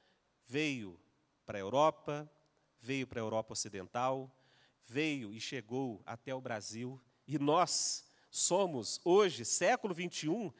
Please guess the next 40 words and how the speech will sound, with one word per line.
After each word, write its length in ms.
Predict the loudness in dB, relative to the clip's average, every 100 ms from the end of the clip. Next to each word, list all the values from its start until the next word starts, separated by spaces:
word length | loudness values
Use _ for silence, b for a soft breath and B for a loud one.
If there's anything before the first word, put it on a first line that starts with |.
| B B
ainda 360 | -2 0 0 -2
parte 600 | 2 4 4 2 -6 -6
daquilo 300 | -6 -8 -6
que 80 |
o 20 | -2
Espírito 480 | -2 -2 -8 -2
Santo 400 | 0 2 2 -2
iniciou 560 | -6 -2 0 4 4 4
em 100 | 4
Atos 340 | 4 2 -2
capítulo 560 | -2 -2 -4 -8 -6 -4
um. 180 | -4 -6 _ b b b b
Ou 140 | 0
seja, 560 | 4 4 4 2 -6 -12 B B B
o 80 | -6
reino 400 | 0 2 2 0
de 120 | -4
Deus 320 | 0 2 2
está 280 | 0 0 2
se 140 | 2 2
expandindo, 580 | 0 0 -2 -6 -2
a 40 | 0
vontade 640 | 0 0 4 6 6 4
de 60 | -2
Deus 240 | -2 0
está 240 | 0 0
se 120 | -2 -2
realizando, 760 | -4 -4 -4 -2 -2 -4 -10 b b b b b
e 100 | -6
o 60 | -6
re-, 280 | -4 -6 -4
o 120 | -4
evangelho 640 | -2 -4 -4 -2 0 0
está 180 | -4 -8
chegando 640 | -6 -6 -2 -2 -2 -8 -20 B B B -6
até 340 | -4 0 0
os 200 | 2 0
confins 720 | 0 -4 -6 -10 -6 -4 0
da 120 | 0
terra. 420 | 0 -2 -4 -6